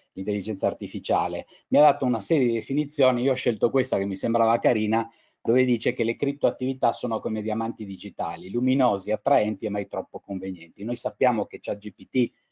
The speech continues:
a volte delle cose se le inventa, questa qua mi era sembrata carina e in qualche modo riflette un po'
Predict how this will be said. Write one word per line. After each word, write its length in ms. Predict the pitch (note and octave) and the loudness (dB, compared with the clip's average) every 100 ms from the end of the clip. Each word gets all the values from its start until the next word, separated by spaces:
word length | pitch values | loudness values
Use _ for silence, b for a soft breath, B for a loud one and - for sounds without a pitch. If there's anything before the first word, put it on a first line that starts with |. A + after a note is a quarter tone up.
| _ _ | _ _
a 100 | F#2 | 0
volte 260 | A2 A2 G#2 | 0 2 0
delle 200 | G#2 A2 | 0 0
cose 240 | C3+ A2+ | 0 -2
se 140 | - A2+ | -2 0
le 80 | |
inventa, 440 | C#3 A#2 G#2+ A#2+ B2+ | 2 2 0 0 0
questa 280 | D#3 - C#3 | 0 0 2
qua 120 | A2+ | 2
mi 120 | G#2+ | 0
era 100 | G2+ | -4
sembrata 440 | - A2 A2 A2+ | -4 0 0 0
carina 400 | A2 A#2+ A#2+ B2 | -2 0 0 -2
e 120 | - C#3 | 0 0
in 80 | |
qualche 300 | C#3+ D3 - | 4 2 4
modo 300 | C#3 B2 B2 | 4 4 4
riflette 480 | G#2+ G#2+ B2+ A#2+ - | 0 0 -2 -2 -2
un 140 | G2+ G2+ | -8 -2
po' 300 | A2 G2 | 0 0